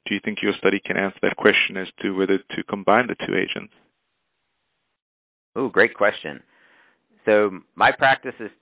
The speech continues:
Speaker 2: typically here we start with propofol, and then if we're having issues with the trying to get that patient to the ras zero negative one, especially near extubation, then we will often switch over to dexmedetomidine.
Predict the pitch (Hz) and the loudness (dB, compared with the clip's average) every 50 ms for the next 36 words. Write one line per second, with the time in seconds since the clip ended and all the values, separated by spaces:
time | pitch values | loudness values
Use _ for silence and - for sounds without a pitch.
0 | _ _ _ _ _ _ _ _ _ _ _ _ _ _ - - 117 - 123 - | _ _ _ _ _ _ _ _ _ _ _ _ _ _ -6 -4 -2 -2 -2 0
1 | - 117 113 110 101 104 107 117 120 107 98 90 - - 110 101 104 92 101 95 | 2 2 2 2 2 2 4 4 4 4 0 -2 -2 2 4 4 4 4 2 -2
2 | - - 104 101 - 113 - - 120 120 123 123 110 98 95 95 98 95 - 98 | -2 -2 -2 -2 -2 -2 0 2 4 4 4 2 0 -2 -4 -4 -6 -4 -2 0
3 | 87 95 104 101 104 98 98 92 - - 98 104 - - - 107 104 104 104 98 | 2 4 4 4 4 4 0 -4 -4 -4 -4 -4 -4 -6 -4 -2 -2 -2 -2 -4
4 | 98 - - _ _ _ _ - 98 98 98 95 - - 98 98 92 92 92 87 | -6 -10 -18 _ _ _ _ 0 4 4 4 4 2 0 -2 0 2 2 2 0
5 | - - 107 101 98 98 98 92 90 85 - 101 95 - - 85 82 - - 98 | 0 2 4 4 4 4 0 -4 -4 -2 0 0 0 2 2 0 0 0 0 -2
6 | 98 - - 98 - - - 98 90 87 80 85 92 95 98 90 - 98 95 98 | 0 -2 -4 -8 -8 -6 -6 -4 -2 0 4 6 6 6 6 4 2 -2 -4 -2
7 | 95 90 90 90 90 92 90 85 80 85 87 87 92 90 87 - - 92 92 - | -2 -2 -2 -4 -4 -2 -4 -4 -2 0 0 2 2 0 -2 0 0 0 0 2
8 | - 95 87 87 85 87 87 90 87 82 85 - - - 82 76 85 87 92 90 | 2 0 0 0 -2 -2 0 2 4 4 2 2 -2 -6 -2 0 0 0 0 0
9 | - 117 113 113 120 113 107 - _ - - - _ _ _ - 92 92 95 95 | -2 -4 -4 -4 -4 -6 -10 -14 _ -20 -20 -20 _ _ _ 0 2 2 4 4
10 | 95 90 90 69 69 85 87 - - 92 85 85 - - 87 - 85 85 87 92 | 4 4 4 4 6 6 4 4 2 -4 -12 -8 -8 -8 -4 -2 0 0 0 0
11 | 90 - 85 80 90 85 - - 87 82 78 - - 85 85 90 95 95 98 104 | -2 -4 -2 0 0 0 0 -2 -4 -2 -2 -2 0 0 0 0 0 -2 -4 -6
12 | 104 104 | -6 -8